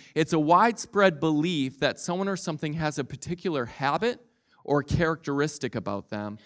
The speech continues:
Uh, maybe to put it in a different way, have you ever heard the term, "They have a good name"? Right? They have a good name. Uh, if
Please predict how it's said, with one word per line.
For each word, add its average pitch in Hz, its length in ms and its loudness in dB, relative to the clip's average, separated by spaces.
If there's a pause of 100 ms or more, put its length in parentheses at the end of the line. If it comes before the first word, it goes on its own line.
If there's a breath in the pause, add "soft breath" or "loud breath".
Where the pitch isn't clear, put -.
(300 loud breath)
Uh, 160 180 6
maybe 269 280 8
to 240 100 8
put 226 240 6
it 220 240 8
in 185 340 4
a 165 100 4
different 175 540 -2
way, 170 320 8
have 170 180 2
you 185 80 6
ever 185 160 6
heard 180 200 2
the 165 80 0
term, 170 380 0
"They 160 180 4
have 165 240 4
a 143 120 4
good 135 360 0
name"? 120 500 -4 (600)
Right? 156 120 -2
They 147 140 4
have 143 140 4
a 139 60 0
good 147 340 -2
name. 117 600 -6 (460)
Uh, 127 240 2
if 170 260 4